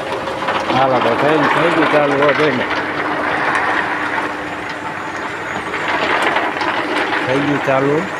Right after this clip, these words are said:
તો હાલો, પાકી જાય ત્યાં સુધી વેટ કરવી. બે કલાકનો ટાઇમ લેશે.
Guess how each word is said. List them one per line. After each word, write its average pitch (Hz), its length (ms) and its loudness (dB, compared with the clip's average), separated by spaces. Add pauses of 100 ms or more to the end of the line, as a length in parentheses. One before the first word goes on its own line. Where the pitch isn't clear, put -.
(2250)
તો 123 400 4 (100)
હાલો, 135 440 4
પાકી 139 280 2
જાય 135 160 2
ત્યાં 135 220 0
સુધી 127 280 2
વેટ 147 240 2
કરવી. 151 280 2
બે 135 400 0
કલાકનો 135 400 0
ટાઇમ 143 340 2
લેશે. 151 360 4